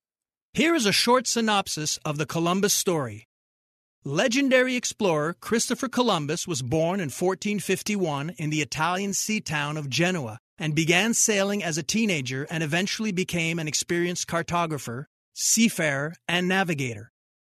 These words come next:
Columbus believed that sailing west would be a faster way to get to the lucrative Asian trade markets. Spain's King Ferdinand and Queen Isabella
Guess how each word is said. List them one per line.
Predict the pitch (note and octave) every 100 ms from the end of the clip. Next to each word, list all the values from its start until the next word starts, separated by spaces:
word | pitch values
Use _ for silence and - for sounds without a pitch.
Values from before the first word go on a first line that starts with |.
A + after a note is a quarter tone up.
| _ _ _ _ _
Columbus | E3 E3 G#3+ C4
believed | G3+ A3+ E3+ F3+
that | D3+
sailing | - - G3 A#3+ A#3+
west | F#3+ D3+ D#3+ D#3+
would | D3+
be | D3
a | C3+
faster | - F3+ G#3 - A#3
way | G3+ E3 E3+
to | -
get | D3+ E3
to | -
the | E3
lucrative | D#3 E3 F#3+ G3 F#3 F#3
Asian | F#3 F#3 F#3+
trade | G3 G#3 G3 E3
markets. | C#3 A#2+ G2+ - - _ _ _ _ _ _ _
Spain's | - - G#3+ B3 B3
King | - A3+ B3
Ferdinand | - A#3+ C4 A3+ E3 D3+ D#3+
and | F3+ F3+
Queen | - G#3+ A#3
Isabella | F#3+ G#3 G3 F3 C#3+